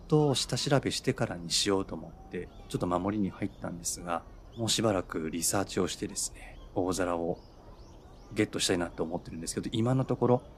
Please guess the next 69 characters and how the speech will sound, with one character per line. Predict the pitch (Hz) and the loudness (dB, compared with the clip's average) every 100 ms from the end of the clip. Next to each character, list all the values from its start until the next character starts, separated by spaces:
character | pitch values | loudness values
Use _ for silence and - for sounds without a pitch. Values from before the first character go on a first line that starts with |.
| - - - - | -18 -18 -20 -14
伊 | - | -2
藤 | - 107 | 4 6
義 | 98 - | 6 4
行 | 107 - | 2 2
さ | 85 | -4
ん | 80 | -6
と | 85 | -4
い | |
う | |
作 | 80 90 - | -2 -4 -4
家 | 92 | -4
さ | 92 | -2
ん | 90 | 2
の | 113 110 - - - - - | 4 4 0 -20 -20 -20 -6
白 | - 101 95 | -2 4 4
い | |
大 | 82 85 | 4 2
皿、 | 87 82 80 - - - - - - - - - - - - - | 2 0 -2 -6 -18 -18 -18 -18 -18 -18 -18 -18 -18 -20 -16 -10
今 | 85 76 - | -8 -6 -2
チ | 101 | -2
ェ | |
ッ | - | -2
ク | - | -4
し | - | -4
て | - | -4
い | 76 | -8
ま | 78 | -2
す。 | - - - - - - - - - | -2 -2 -6 -20 -20 -20 -18 -18 -6
は | - - - | 2 2 2
い。 | - - - - - - - - - - - | -2 -16 -18 -18 -18 -20 -20 -18 -18 -18 -8
こ | 101 | -2
れ | 110 | 4
も | 104 | 4
う | 85 | 4
伊 | |
藤 | - | 0
義 | 127 - | -2 0
行 | 139 - | -2 0
さ | 110 | -4
ん | 92 | -2
の | 82 - - - - | -4 -6 -18 -14 -4
大 | 95 | -2
皿 | 104 | 2
に | 104 | 0
決 | 98 131 | 2 2
め | 110 | 2
た | 104 | 2
と | - | 0
思 | 90 | -4
っ | |
た | 87 | -2
ら | 87 | -4
ま | 85 | -6
た | - | -4
益 | 107 101 - | -2 -2 -2
子 | 110 | -2
に | 104 | -2
行 | |
か | 107 | -2
な | 104 | -4
く | |
ち | - | -4
ゃ | |
い | 82 | -6
け | |
な | 85 | -6
い | |
の | 80 | -10
か。 | - | -14